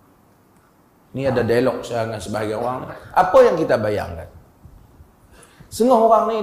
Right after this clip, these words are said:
dia tak bayang, dia ingat Imam Syafi'i ni apa. Dia bayang bila nam-, teringat Imam Syafi'i, dia teringat kunut. Itu saja yang dia fikir tentang Imam Syafi'i.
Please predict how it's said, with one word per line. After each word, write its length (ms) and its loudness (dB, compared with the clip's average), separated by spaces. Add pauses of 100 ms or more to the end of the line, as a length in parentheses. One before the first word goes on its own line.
dia 80 2
tak 240 2
bayang, 320 2
dia 60 0 (100)
ingat 160 -6
Imam 160 -6
Syafi'i 480 -8
ni 160 -10
apa. 400 -6 (560)
Dia 160 4
bayang 240 6
bila 160 4
nam-, 400 0
teringat 320 4
Imam 160 2
Syafi'i, 560 0 (240)
dia 160 4
teringat 480 -2
kunut. 480 2 (2250)
Itu 480 6
saja 480 8
yang 160 8
dia 80 10
fikir 400 6
tentang 160 6
Imam 160 0
Syafi'i. 320 -8